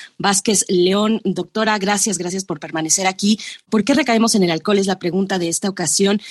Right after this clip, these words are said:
Y, y para continuar con nuestra charla, le pregunto sobre la importancia que tiene la sustancia gris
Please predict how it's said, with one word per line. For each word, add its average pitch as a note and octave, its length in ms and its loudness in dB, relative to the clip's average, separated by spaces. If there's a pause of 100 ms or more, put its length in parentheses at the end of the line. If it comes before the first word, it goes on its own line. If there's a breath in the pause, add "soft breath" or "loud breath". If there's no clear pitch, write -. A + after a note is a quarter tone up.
(160 loud breath)
Y, G#3+ 540 0
y - 140 -18
para F#3+ 180 0
continuar A#3 580 2
con G3+ 600 0
nuestra F#3 580 -2
charla, A3+ 640 0
le F#3+ 480 -2
pregunto B3 500 0 (220 loud breath)
sobre G3+ 240 -4
la G3+ 60 0
importancia A#3+ 520 -2
que A3 120 -2
tiene A3 280 -2
la G3+ 140 -4
sustancia A3 480 -2
gris G3+ 320 -2